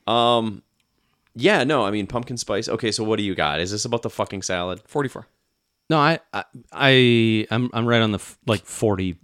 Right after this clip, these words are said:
Speaker 3: borderline.
Speaker 2: Can you give us
Speaker 3: Okay,
Speaker 2: the,
Speaker 3: pumpkin
Speaker 2: the
Speaker 3: s-,
Speaker 2: salad, though?
Speaker 3: let's finish this one.
Speaker 2: Okay.
Speaker 1: Okay.
Speaker 3: Um, I think pumpkin spice is overrated.
Speaker 1: Mm-hmm.
Speaker 3: Um, I don't even like pumpkin pie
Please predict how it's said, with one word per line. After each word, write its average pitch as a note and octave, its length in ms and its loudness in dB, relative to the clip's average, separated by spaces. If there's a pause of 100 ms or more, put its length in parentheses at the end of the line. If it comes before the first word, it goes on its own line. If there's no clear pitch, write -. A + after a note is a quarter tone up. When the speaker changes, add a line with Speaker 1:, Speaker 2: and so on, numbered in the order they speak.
(160)
Speaker 3:
borderline. F2+ 420 0
Speaker 2:
Can G3+ 120 2
you G3+ 100 2
give D#3 160 2
us F#3+ 100 4
Speaker 3:
Okay, - 80 -2
Speaker 2:
the, G3+ 80 0
Speaker 3:
pumpkin D#3 260 0
Speaker 2:
the D#3 80 2
Speaker 3:
s-, D3 120 0
Speaker 2:
salad, A2+ 340 -2
though? - 140 -20 (200)
Speaker 3:
let's C3 200 -2
finish D#3+ 300 4
this C#3+ 180 0
one. A2 320 -2
Speaker 2:
Okay. - 260 -8
Speaker 1:
Okay. - 280 -6 (260)
Speaker 3:
Um, G2 540 0 (580)
I C3+ 100 2
think D#3 220 2
pumpkin C#3 320 0
spice A2+ 340 0
is F#2+ 200 -4 (120)
overrated. A2+ 840 2
Speaker 1:
Mm-hmm. - 840 -12
Speaker 3:
Um, F#2+ 480 -2 (240)
I A2+ 60 0
don't D#3 120 4
even C#3 100 2
like A2+ 180 -2
pumpkin A#2+ 360 -4
pie G#2+ 460 -4